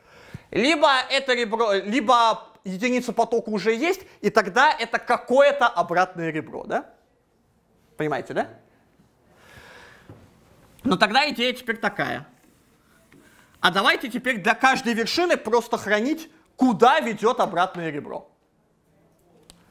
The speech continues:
То есть, понимаете, то есть теперь у нас поток превращается в явном виде парасочетания, вот такое, да? Да, но теперь у вас появляются тогда обратные ребра.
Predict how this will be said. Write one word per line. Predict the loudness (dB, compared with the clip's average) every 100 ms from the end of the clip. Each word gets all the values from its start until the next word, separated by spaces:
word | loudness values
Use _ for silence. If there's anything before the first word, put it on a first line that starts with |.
| _ -20 _ _ _ _ _ _ _ _ _ _
То | 2
есть, | 4
понимаете, | 0 0
то | -2
есть | -4
теперь | -2 0
у | 0
нас | 0
поток | 0 0 0 -2
превращается | -2 -2 -2 2 0 0 -4 -6 -10
в |
явном | 0 2 2 2 -4 -6
виде | -4 -6
парасочетания, | -4 -6 -6 -8 -12 -8 -8 -8 -8
вот | -10 -12
такое, | -12 -6 -6 -2
да? | -4 -4 -10 -20 -20 -20 _ _ _ _ _ _ _ _ _ _ _ -16 -12 -12 -14 -20 _ _
Да, | 0 2 0 -4
но | -2
теперь | -2 0 2
у |
вас | 2 2
появляются | 0 2 2 0 -6
тогда | 0 0
обратные | 2 0 0 -6 -6
ребра. | -6 -8